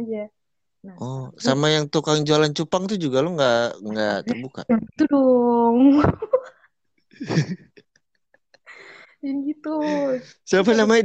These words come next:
Speaker 2: Diwan ya, Diwan?
Speaker 1: Enggak.
Speaker 2: Diwan jualan
Speaker 1: Itu
Speaker 2: cupang.
Speaker 1: apa sih?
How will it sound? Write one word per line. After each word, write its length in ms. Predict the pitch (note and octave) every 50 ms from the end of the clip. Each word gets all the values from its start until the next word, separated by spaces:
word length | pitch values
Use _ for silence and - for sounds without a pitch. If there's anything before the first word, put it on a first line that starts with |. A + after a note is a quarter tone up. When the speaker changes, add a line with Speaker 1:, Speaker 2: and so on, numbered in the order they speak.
| E3+ E3
Speaker 2:
Diwan 280 | F#3 G3+ A3 G#3+ G3+ F3+ D#3+
ya, 40 | D3
Diwan? 340 | D3 D#3+ E3+ F3 D#3 C#3 B2+ B2 A2+ _ _ _ _ _ - - - - - - G3
Speaker 1:
Enggak. 260 | G3 G#3 G#3+ A3+ - -
Speaker 2:
Diwan 240 | - C#3 D#3 C#3+ C#3+ C#3
jualan 220 | D3 D3 D3 C#3+ C#3+
Speaker 1:
Itu 60 | D#3
Speaker 2:
cupang. 300 | D#3+ D3+ - D#3 D3+ C#3 C#3+ C#3+ D#3 C3 D#3 D3 - - - C#4+
Speaker 1:
apa 120 | B3+ C#4+ E4 _ -
sih? 120 | D#4 C4+